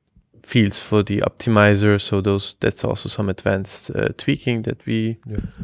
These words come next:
Speaker 1: will not go into detail now.
Speaker 2: Yeah, I mean, we have to mention here that we just started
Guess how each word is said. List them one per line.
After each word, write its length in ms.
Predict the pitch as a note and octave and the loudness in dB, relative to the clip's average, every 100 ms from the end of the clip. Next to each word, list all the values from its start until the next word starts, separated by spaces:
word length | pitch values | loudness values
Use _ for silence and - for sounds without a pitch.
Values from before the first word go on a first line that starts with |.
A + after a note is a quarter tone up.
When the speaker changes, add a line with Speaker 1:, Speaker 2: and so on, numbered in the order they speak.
| - _ | -18 _
Speaker 1:
will 160 | C3 C3 | 2 4
not 180 | B2 - | 2 4
go 160 | C3 | 4
into 180 | B2+ B2 | 4 0
detail 380 | A2+ F3 F#3+ F3 | 0 0 4 4
now. 300 | D#3 C#3 C#3+ | 6 4 2
Speaker 2:
Yeah, 160 | B2+ C#3 | 2 4
I 20 | D3 | 6
mean, 220 | D#3 C#3+ | 6 6
we 160 | C#3 | 8
have 180 | C3+ C3+ | 8 6
to 100 | - | 2
mention 380 | A#2+ B2 - A2+ | 2 2 2 0
here 180 | A#2 B2 | 2 4
that 240 | A#2 - | 4 2
we 140 | A#2 A2 | 0 2
just 280 | - A#2 | 2 2
started 480 | - - A2+ C#3+ E3 | 0 2 6 6 4